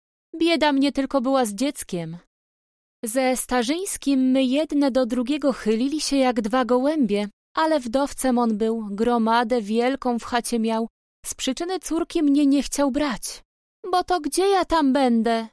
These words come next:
powiada. "Do siedmiorga swoich jeszcze jedno cudze przyprowadzał? Boże Najwyższy, nie już mnie tak bez kochania i przyjaciela dozgonnego na całe życie przepadać."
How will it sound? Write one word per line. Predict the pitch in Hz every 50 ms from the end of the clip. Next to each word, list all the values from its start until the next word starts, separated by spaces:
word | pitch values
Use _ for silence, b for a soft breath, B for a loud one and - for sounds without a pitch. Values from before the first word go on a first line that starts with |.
| _ _ _ -
powiada. | - 190 175 180 180 175 175 160 175 175 - _ _ _ -
"Do | 320 330 330 320
siedmiorga | - - 330 302 254 240 269 302 330 349 311 339 311
swoich | 277 - - 320 302 294 294 247 - -
jeszcze | 302 311 285 - - - - 330
jedno | 302 294 302 277 240 277 302 311 302
cudze | - - 302 254 302 302
przyprowadzał? | - - - 302 - - 285 269 262 254 247 233 330 349 381 392 - - _ _ _ _ _ _ _ - - 392 415
Boże | 392 381 349 311 254 254 311 302
Najwyższy, | 269 294 285 285 262 226 294 294 269 - - - - 285 254 254 247 _ _ _ _ _ - 440
nie | 359 349 339 320
już | 302 302 - -
mnie | 294 285 277 285 285
tak | - 294 277 254
bez | 247 240 285 247 - -
kochania | - 302 285 240 277 294 277 262 262 254
i | 254 254
przyjaciela | - - - 285 262 254 254 247 - 302 277 262 254
dozgonnego | 220 254 247 226 233 226 262 254 247 240 247 247 233 254 262
na | 254 269 277 277
całe | - - - 320 330 320 320 330 311
życie | 262 294 269 - 330 320
przepadać." | - - - 359 - 370 403 370 269 294 262 220 - - -